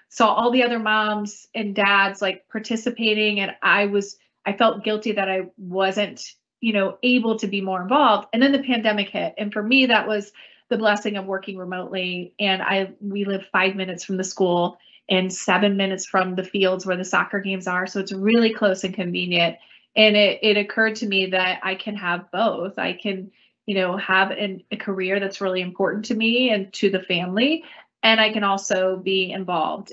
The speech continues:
And so soccer was what I just wanted to help with their sports. Um, I was a cheerleader in high school, so I d-, I played softball, but I was really a cheerleader. So I liked being supportive, even if I didn't actually play the game. So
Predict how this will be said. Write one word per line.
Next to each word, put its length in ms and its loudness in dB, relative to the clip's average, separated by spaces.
And 180 0
so 500 4
soccer 640 4
was 220 -4
what 160 -4
I 80 2
just 220 -2
wanted 220 -2
to 40 -4
help 200 -2
with 120 -8
their 120 -8
sports. 720 -4
Um, 560 -2
I 100 0
was 160 0
a 20 -14
cheerleader 720 0
in 80 -4
high 160 -2
school, 300 -2
so 140 -2
I 40 0
d-, 180 -2
I 140 2
played 300 -2
softball, 500 0
but 340 -2
I 40 -4
was 180 -2
really 280 2
a 40 -2
cheerleader. 480 -2
So 300 0
I 120 2
liked 340 2
being 200 -2
supportive, 720 0
even 180 4
if 100 -2
I 80 0
didn't 200 -2
actually 640 -2
play 200 -4
the 80 -6
game. 420 -10
So 720 -2